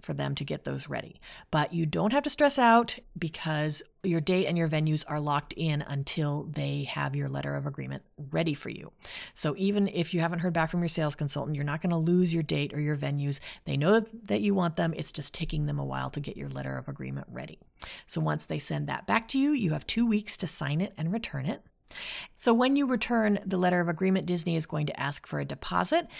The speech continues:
and about seventy-five percent of that deposit will apply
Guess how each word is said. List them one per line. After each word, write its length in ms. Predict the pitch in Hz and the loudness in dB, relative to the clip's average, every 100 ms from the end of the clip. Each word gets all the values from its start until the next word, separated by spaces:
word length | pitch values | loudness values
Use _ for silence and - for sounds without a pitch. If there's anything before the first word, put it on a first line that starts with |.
| - - - | -14 -14 -2
and 400 | 190 175 160 - - | 2 4 2 -2 -4
about 320 | 180 175 170 - | -2 2 2 2
seventy-five 440 | 226 226 214 185 | 2 4 4 2
percent 340 | 190 - 185 | 0 0 0
of 80 | 165 | 2
that 180 | 160 165 | 2 0
deposit 640 | 165 160 160 151 160 - - - - | 0 0 0 2 -2 -4 -10 -16 0
will 320 | 185 185 180 | 4 6 4
apply 640 | 156 - 170 156 160 170 | 0 -2 0 2 2 -2